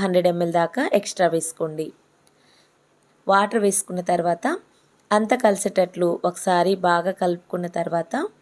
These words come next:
నెక్స్ట్ ఇప్పుడు ఉప్పు, కారం సరిపోయిందో లేదో చెక్ చేసుకొని, సరిపోకపోతే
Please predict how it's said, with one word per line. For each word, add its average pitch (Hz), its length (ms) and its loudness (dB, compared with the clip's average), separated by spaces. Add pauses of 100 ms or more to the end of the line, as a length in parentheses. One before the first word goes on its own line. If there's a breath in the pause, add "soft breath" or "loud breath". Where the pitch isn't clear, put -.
(640 soft breath)
నెక్స్ట్ 214 300 0
ఇప్పుడు 180 240 0 (160)
ఉప్పు, 240 220 -4 (100)
కారం 196 260 4 (100)
సరిపోయిందో 180 520 0
లేదో 175 260 -2
చెక్ 180 220 -6
చేసుకొని, 190 500 -2 (480 loud breath)
సరిపోకపోతే 214 680 2